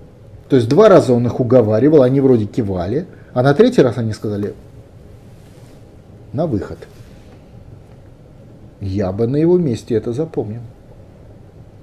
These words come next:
Они же на выход-то сказали не Путину, они на выход сказали России. Это их выбор. Как касты, как класса. А как вы думаете, это что, пойдёт так вот? Ну,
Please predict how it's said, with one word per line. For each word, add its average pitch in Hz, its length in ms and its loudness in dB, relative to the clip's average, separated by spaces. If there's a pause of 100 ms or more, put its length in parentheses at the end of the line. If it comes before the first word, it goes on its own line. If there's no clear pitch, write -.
(840)
Они 139 240 0
же 143 100 -2
на 156 100 0
выход-то 160 360 -2
сказали 117 340 -6
не 120 160 -4
Путину, 139 400 -8
они 127 160 -6
на 139 100 -4
выход 175 240 -4
сказали 113 320 -6
России. 107 500 -8 (380)
Это 107 140 -8
их 135 120 -6
выбор. 147 300 -2 (840)
Как - 280 -8 (360)
касты, - 440 -6 (160)
как 107 180 -10 (260)
класса. - 500 -2 (920)
А 113 100 -8
как 143 260 -2
вы 123 100 0
думаете, 107 420 -4
это 104 160 -10
что, 101 200 -12
пойдёт 110 360 -8 (360)
так 185 220 -6
вот? - 200 -8 (960)
Ну, 214 320 -2